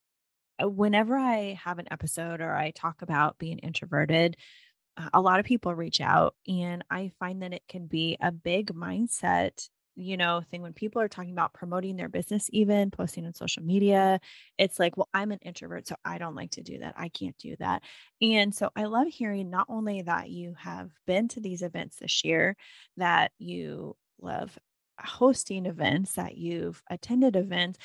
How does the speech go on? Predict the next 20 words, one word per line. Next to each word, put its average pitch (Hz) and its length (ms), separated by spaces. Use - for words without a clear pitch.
Do 294 120
you 330 60
have 392 120
any 339 180
tips - 440
for 175 680
those 185 240
of 190 120
us - 240
that - 100
are - 360
i-, - 80
r-, 175 180
identify 208 500
as 175 100
introverted, 175 760
either 262 240
for 214 180
attending 190 480
or 226 520